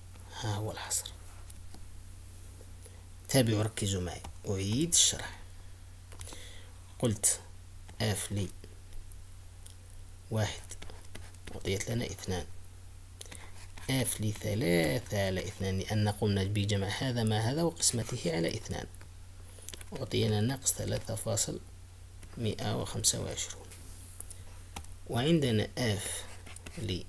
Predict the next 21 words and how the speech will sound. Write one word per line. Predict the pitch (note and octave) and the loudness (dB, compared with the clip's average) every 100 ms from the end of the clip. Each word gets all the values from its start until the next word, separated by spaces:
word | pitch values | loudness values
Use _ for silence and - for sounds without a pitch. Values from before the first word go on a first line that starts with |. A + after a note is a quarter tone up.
| - - - - - - - - - - - | -10 -12 -14 -14 -14 -14 -14 -14 -14 -12 -4
لاثنان | G#2 - F#2 G2 | -2 0 2 2
يعطي | C3+ - F#2 | 2 0 0
لنا | G2+ A#2 G#2+ | 0 0 -2
ناقص | - - - | -2 -2 0
تسعة. | - - - - - - - - - - | 4 6 6 4 -6 -10 -12 -10 -8 2
هذا | D3+ D3 A#2 | 4 6 10
سالب | - B2 C3+ B2 | 10 10 2 2
لا | A#2 | 2
يمكن | C#3+ C3 A#2 | 2 2 2
أن | G2+ F#2+ | 0 2
ندخله | F#2 - A#2 B2+ | 2 0 0 2
مع | C3+ G#2 | 2 8
السالب، | - - A#2 A#2 | 10 10 8 4
لأن | G#2 G#2 G2+ | 2 4 8
السالب | G2 - B2+ B2 | 10 10 8 4
مع | G#2 | 6
السالب | G#2 - D#3+ | 8 8 6
لا | E3+ | 6
يوجد | F3+ C#3 | 6 10
صفر | - - G#2 | 8 8 2
بينهم. | G2 F2+ G2 | 2 2 0